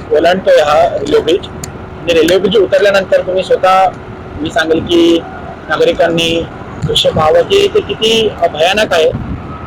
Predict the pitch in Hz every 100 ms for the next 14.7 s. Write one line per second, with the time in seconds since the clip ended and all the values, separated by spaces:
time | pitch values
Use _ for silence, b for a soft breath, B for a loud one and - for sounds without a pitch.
0 | - 165 165 175 202 190 190 208 190 175
1 | 170 214 - - 190 175 170 - 151 -
2 | - - - - - - - - 160 170
3 | 175 175 175 - - 170 175 175 180 185
4 | 185 202 190 190 160 165 180 180 175 180
5 | 170 147 170 190 165 160 151 - 165 170
6 | 170 - 151 170 170 156 151 147 147 143
7 | 156 156 170 - 202 202 202 - - -
8 | - 180 - 208 214 214 202 220 208 180
9 | - - - 156 156 160 170 - 185 196
10 | 202 202 - - - - - - 170 170
11 | 196 190 185 185 202 202 220 220 214 -
12 | - - 170 190 214 202 214 208 - -
13 | - 185 208 214 190 202 180 170 170 185
14 | 185 190 185 185 165 151